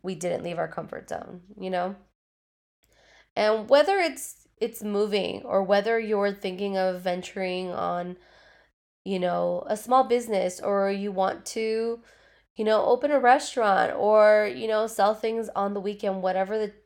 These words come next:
the, the situation might be, um, you should feel nervous. You should definitely feel a ting of scariness, but that should quickly go away, and it should just be nothing but excitement,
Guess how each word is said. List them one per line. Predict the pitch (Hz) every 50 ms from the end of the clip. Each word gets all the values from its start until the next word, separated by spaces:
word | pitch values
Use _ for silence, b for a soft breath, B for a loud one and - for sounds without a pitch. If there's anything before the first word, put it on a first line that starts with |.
| _
the, | - 80 - - - - - 311 - - - - - _ _ _ _ _ _
the | - 214
situation | 214 - 214 202 - - 190 190 190 190 - 208 202 190
might | 180 185 - - 196
be, | 190 180 180 202 240 302 320 b b b b b b b b b b b _ -
um, | 185 190 190 180 175 180 175 170 170 185 180 - _ _ _ _ _ _ _ _ _ _ _ _ _ _ _ _ _ _ _ _ _
you | 226 233 247
should | 240 240 - 277 262
feel | 254 - 247 214
nervous. | 196 175 147 135 123 - - 180 - - - _ _ _ _ _ _ _ _
You | 214 214 214
should | 208 - 240 190
definitely | 175 226 226 226 226 - 214 202 165 175 196 190 185 190 190 b b b b b
feel | _ - - 214 202 190
a | 180
ting | 185 - - 214 202 196
of | 185
scariness, | 180 - - - - 190 190 190 185 156 - - - - - - _
but | - 220 214 202 - - b b b b b b b
that | - 208 226
should | - 254 233 233
quickly | - - - 254 254 - 269 262
go | 214 208 220 214 208
away, | 202 190 208 220 214 202 190 190 -
and | - - 202
it | 202 208
should | 202 - 202 185
just | 185 202 202 - -
be | 208 202 202 202
nothing | 196 190 196 196 - 214 202
but | 190 196
excitement, | 180 175 - - - - - 175 - - 277 - - -